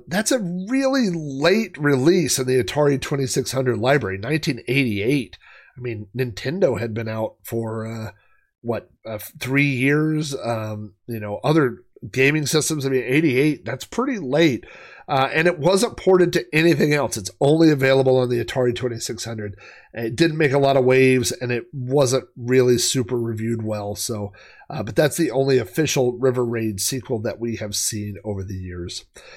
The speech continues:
If you would like to acquire a copy of River Raid, I found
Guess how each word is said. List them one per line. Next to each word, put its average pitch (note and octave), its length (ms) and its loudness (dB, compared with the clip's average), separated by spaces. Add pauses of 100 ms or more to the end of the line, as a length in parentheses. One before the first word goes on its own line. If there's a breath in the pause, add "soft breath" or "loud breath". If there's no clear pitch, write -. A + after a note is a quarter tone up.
(640 loud breath)
If D3+ 220 -2
you G#3 160 0
would G3+ 320 2
like G3+ 360 0
to G#3+ 600 0
acquire G#3+ 920 2
a C3+ 60 -4
copy C3 560 0
of C3+ 400 2
River C#3 380 4
Raid, C3 400 2
I C#3+ 200 2
found D#3 520 0